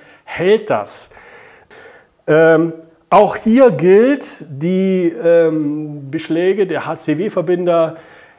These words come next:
positioniert, justiert die,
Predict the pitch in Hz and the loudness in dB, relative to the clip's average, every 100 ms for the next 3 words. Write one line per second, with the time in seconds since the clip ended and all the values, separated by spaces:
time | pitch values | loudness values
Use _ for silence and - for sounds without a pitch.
0 | _ _ - - _ _ - 233 233 233 | _ _ -20 -20 _ _ 0 0 0 -2
1 | 226 208 208 208 202 147 135 147 214 - | -2 0 2 2 0 -4 -4 0 0 -2
2 | - 190 190 196 196 147 135 160 151 151 | -8 -4 -2 -4 -8 -10 -8 -6 -6 -8